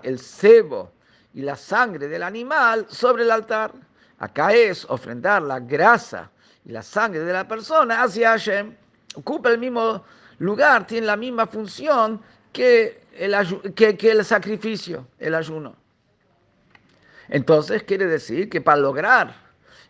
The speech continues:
esa aceptación de Hashem, lo que debemos hacer hoy en día es ayunar. Más tarde voy a explicar que hoy en día no tenemos que ayunar porque no tenemos las fuerzas, y en, y en lugar de eso es el, viene la tzedakah,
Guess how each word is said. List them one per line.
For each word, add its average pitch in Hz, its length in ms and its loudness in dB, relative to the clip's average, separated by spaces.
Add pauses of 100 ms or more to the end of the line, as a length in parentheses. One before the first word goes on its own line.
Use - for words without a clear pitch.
esa 175 460 2 (520)
aceptación 151 720 -4
de 214 80 0
Hashem, 220 680 0 (380)
lo - 120 -8
que 143 140 -4
debemos 185 400 0
hacer 190 260 -4
hoy 226 140 -2
en 233 100 -2
día 247 280 2
es 190 100 -2
ayunar. 185 480 -4
Más 165 200 -6
tarde 202 220 0
voy 202 80 0
a 208 40 2
explicar 220 580 0
que - 80 -6
hoy 180 60 0
en 170 100 -8
día 185 180 0
no 160 140 -6
tenemos 147 440 -4
que 165 100 -6
ayunar 170 420 -4
porque 127 200 -10
no 120 80 -10
tenemos 143 340 -8
las 113 120 -8
fuerzas, 220 640 0 (420)
y 127 100 -6
en, 127 200 -8
y 135 140 -4
en 135 60 0
lugar 180 360 4
de 240 300 0
eso 208 280 -4
es 214 220 0
el, 185 180 -4 (220)
viene 190 300 -8
la 175 140 -4
tzedakah, 190 800 -2